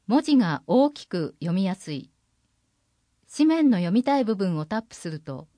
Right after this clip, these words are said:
文字を大きく表示できる機能があります。これによって、スマートフォンなどの小さい画面でも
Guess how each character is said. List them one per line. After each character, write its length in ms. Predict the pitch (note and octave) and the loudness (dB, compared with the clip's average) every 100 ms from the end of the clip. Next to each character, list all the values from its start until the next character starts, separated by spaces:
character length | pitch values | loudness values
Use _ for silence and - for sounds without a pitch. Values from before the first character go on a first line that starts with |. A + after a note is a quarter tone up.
| _ _ | _ _
文 140 | A3+ | -4
字 160 | D4+ C#4+ | 0 0
を 220 | G3 F#3+ | 0 0
大 80 | C4 | -2
き 100 | - | -4
く 80 | A#3 | -6
表 140 | A3+ | -4
示 220 | G3+ G#3 | -4 -4
で 100 | G#3+ | -6
き 100 | G#3+ G3 | -6 -6
る 100 | D#3 | -4
機 120 | G#3 | -4
能 200 | G3+ E3 | -2 -2
が 100 | C#3+ | -4
あ 60 | |
り 80 | B2+ | -6
ま 180 | B2 C#3+ | -8 -10
す。 240 | - _ _ _ _ _ _ _ _ _ _ _ | -14 _ _ _ _ _ _ _ _ _ _ _
こ 100 | - | -8
れ 100 | F#3+ | 0
に 120 | A#3 A3+ | 2 2
よ 80 | |
っ 40 | G#3 | -2
て、 340 | _ E3+ F3 _ _ | _ -10 -10 _ _
ス 160 | - | -2
マ 200 | A3+ D4 | 2 2
ー 20 | |
ト 140 | D4+ D#4 | 0 0
フ 80 | B3 | 0
ォ 60 | |
ン 40 | G#3 | 0
な 120 | F3 | -2
ど 100 | D#3 | -4
の 80 | C#3+ | -6
小 300 | D3+ B3+ C4 | -4 -4 -2
さ 160 | C#4+ | -2
い 60 | C4+ | -2
画 120 | G#3 | -2
面 220 | F#3+ F3 | -4 -4
で 80 | C#3+ | -6
も 220 | C#3+ C3 | -8 -10